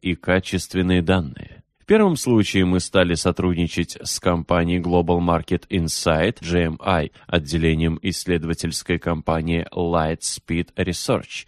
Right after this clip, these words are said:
и опросили девятьсот сорок одного руководителя в тринадцати странах с помощью онлайн-опросника.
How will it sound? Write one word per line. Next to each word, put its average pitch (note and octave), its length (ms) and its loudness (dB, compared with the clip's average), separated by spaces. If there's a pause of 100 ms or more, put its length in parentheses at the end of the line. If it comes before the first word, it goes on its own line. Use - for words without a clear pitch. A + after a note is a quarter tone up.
(160)
и F2 120 2
опросили D#3+ 640 2
девятьсот A#2+ 480 0
сорок A#2 420 -2
одного G#2+ 380 2
руководителя G2+ 760 0 (160)
в - 60 -20
тринадцати G2 800 0
странах A2+ 560 0
с - 80 -12
помощью G#2 500 0
онлайн-опросника. E2+ 1400 -2